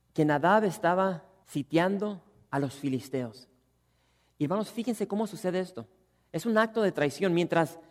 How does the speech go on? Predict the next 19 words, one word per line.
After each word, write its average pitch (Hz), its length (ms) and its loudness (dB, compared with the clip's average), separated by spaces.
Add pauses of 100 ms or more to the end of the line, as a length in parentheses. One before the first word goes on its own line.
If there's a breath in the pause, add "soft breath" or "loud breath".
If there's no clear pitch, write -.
(160 soft breath)
Nadab 170 360 8
está 226 880 2 (100)
peleando 190 440 6
contra 160 200 0
los 139 160 0
filisteos 170 680 0 (120)
en 139 200 -2
guerra, 202 440 4 (220)
dice 196 220 -8
que 160 140 -4
llega 151 420 -2 (680)
este 156 300 -8
hombre. 131 280 -8 (140)
Llega 190 720 2 (220)
Baasa 151 720 0 (600)
a 127 100 -6
ese 147 180 -6
lugar 160 340 0
donde, 131 340 -2